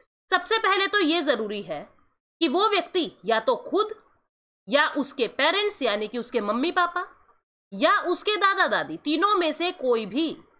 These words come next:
तीनों में से कोई भी अविभाजित अनडिवाइडेड इंडिया के अंदर पैदा हुआ है, यानी कि उन्नीस सौ सैंतालीस से पहले वो पैदा हुआ है। अनडिवाइडेड इंडिया तो तभी है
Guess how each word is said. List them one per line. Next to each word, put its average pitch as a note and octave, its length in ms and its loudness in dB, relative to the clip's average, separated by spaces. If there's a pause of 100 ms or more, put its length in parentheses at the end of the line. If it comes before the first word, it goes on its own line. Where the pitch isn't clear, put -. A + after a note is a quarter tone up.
(120)
तीनों C4+ 280 0
में C#4 140 2
से D4 180 0
कोई C4+ 320 2
भी G3+ 280 -6 (400)
अविभाजित D#4+ 800 2
अनडिवाइडेड D#4+ 600 2
इंडिया B3+ 380 0
के B3+ 160 -4
अंदर G3+ 280 0 (200)
पैदा G#3+ 260 2
हुआ F3+ 260 -2
है, C4 160 0
यानी G#3 260 0
कि B3 100 -8
उन्नीस A#3 260 -4
सौ C#4 80 -4
सैंतालीस B3 520 -2
से F#3 100 -6
पहले F#3 320 -2
वो D4+ 120 0
पैदा E4 300 2
हुआ D4 240 0
है। C4 160 -8
अनडिवाइडेड C4+ 640 0
इंडिया C4 240 0
तो C4+ 120 -6
तभी C#4 300 -2
है D4 140 -8